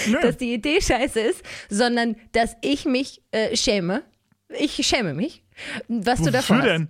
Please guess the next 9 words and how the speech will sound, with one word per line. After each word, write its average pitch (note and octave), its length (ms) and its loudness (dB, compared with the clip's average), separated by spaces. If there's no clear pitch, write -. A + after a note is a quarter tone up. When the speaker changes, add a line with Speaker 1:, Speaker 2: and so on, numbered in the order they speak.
Speaker 1:
Wofür D#3 320 0
Speaker 2:
Weil A4 120 8
Speaker 1:
denn? F3+ 240 2
Speaker 2:
ich - 100 -20
glaube, D4 360 2
dass C#4 220 2
es - 200 -4
unangenehm E3 600 2
wäre. C3+ 320 -6